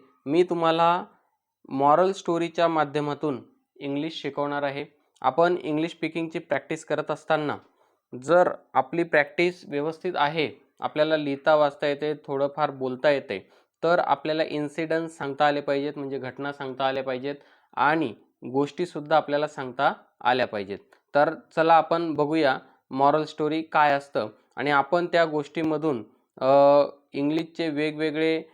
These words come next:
काही काळ आहेत, त्या गोष्टीमध्ये वापरलेले आहेत, वेगवेगळे शब्द आहेत, वाक्यरचना आहे, तीसुद्धा आपण समजून घेऊया. तर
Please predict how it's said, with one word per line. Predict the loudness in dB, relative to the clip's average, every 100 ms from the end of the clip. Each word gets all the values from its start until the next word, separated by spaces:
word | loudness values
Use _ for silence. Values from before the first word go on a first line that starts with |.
| _ _
काही | 0 0 0
काळ | 2 6 6
आहेत, | 6 4 -2 -8 -6
त्या | -4
गोष्टीमध्ये | -4 -6 -4 -4 0
वापरलेले | 0 2 0 0 0
आहेत, | 0 0 -4 -8 _ _
वेगवेगळे | -4 -2 0 0 -2
शब्द | -4 -6 -2 4
आहेत, | 4 2 -4 -8 _
वाक्यरचना | -2 -2 0 -2 -2 -4 -4
आहे, | -4 -6
तीसुद्धा | -10 -10 -10 -10 -4
आपण | -4 -4 -10 -12 _ _ -10
समजून | -8 -6 -8
घेऊया. | -8 -10 -12 -16 _ _ _ _ 0
तर | 0